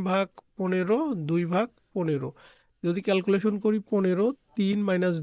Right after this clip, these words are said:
দুই সমান এক ভাগ পনেরো। তাহলে আমরা বিয়োগ করে কি পেলাম? স্রোতের বেগ পেলাম কত? এক ভাগ পনেরো কিলোমিটার, অর্থাৎ নৌকার বেগ দুই ভাগ পনেরো কিলোমিটার per মিনিটে।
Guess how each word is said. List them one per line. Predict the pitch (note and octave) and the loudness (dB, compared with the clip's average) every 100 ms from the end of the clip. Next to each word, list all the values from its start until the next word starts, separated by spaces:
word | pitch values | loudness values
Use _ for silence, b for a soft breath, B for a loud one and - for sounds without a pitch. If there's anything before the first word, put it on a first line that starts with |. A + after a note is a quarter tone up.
| D3+ | -2
দুই | F3+ A3 | 0 0
সমান | - E3+ G#3+ - D#3+ | -2 -4 -4 -4 -2
এক | E3 D#3 | -2 -2
ভাগ | F3+ G#3+ _ | -4 -6 _
পনেরো। | - F3 A2+ - _ _ _ _ _ _ b b _ | -2 0 0 -6 _ _ _ _ _ _ b b _
তাহলে | D#3+ E3+ F#3 F#3 | -4 0 0 0
আমরা | F3+ F3 | 0 0
বিয়োগ | F3 F#3+ - | 2 2 0
করে | G3+ G3 | -2 -2
কি | G3+ G3 | -2 0
পেলাম? | A3 D#4+ - b b b b b - - | 0 -2 -8 b b b b b -20 -2
স্রোতের | G#3+ G#3+ A3 F#3+ | 2 4 6 6
বেগ | G3 - | 4 6
পেলাম | G#3+ G3+ G3 | 4 4 2
কত? | G#3 C#4 - F3 | 0 0 2 0
এক | E3 | 2
ভাগ | G3 - | -2 2
পনেরো | A3+ F#3 E3 | 2 2 2
কিলোমিটার, | C#3 C3+ C3+ | 2 2 0
অর্থাৎ | D3+ F#3+ B2 - D3+ | 0 0 -2 -2 0
নৌকার | F3 F#3+ A3 G#3+ D#3 | 2 2 2 0 2
বেগ | D#3+ F#3+ D#3 | 2 2 0
দুই | F3+ F#3 | -2 0
ভাগ | G#3 - | -2 0
পনেরো | G#3+ G3+ F#3 | 0 2 0
কিলোমিটার | F3+ F#3 F3+ F3 F#3+ A3 C#4 _ _ _ _ _ - | 2 2 2 2 2 2 0 _ _ _ _ _ 2
per | F#3 F#3+ | 4 6
মিনিটে। | F#3+ F#3 D3+ | 4 2 -2